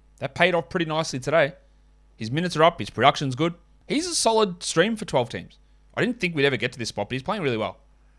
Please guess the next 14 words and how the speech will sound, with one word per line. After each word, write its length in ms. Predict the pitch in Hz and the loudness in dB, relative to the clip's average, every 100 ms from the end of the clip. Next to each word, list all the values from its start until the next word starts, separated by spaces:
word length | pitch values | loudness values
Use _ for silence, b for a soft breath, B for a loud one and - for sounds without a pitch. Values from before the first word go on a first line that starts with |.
| _ _ 110 | _ _ -2
Onyeka 280 | 180 180 | 0 2
Okongwu 360 | 156 175 190 180 | 2 2 4 4
up 100 | 170 | 4
fifteen 300 | 170 175 175 | 0 -2 -4
percent. 340 | 160 190 208 - - | -2 -2 -4 -8 -12
Well, 140 | 113 | -6
that 100 | 123 | -6
didn't 200 | 123 110 | -6 -6
really 180 | 104 104 | -4 -4
work 260 | 104 107 107 | -4 -4 -4
out 160 | 107 | -6
too 140 | - 107 | -6 -4
well 180 | 104 107 | -4 -2
today. 280 | 123 147 | 0 0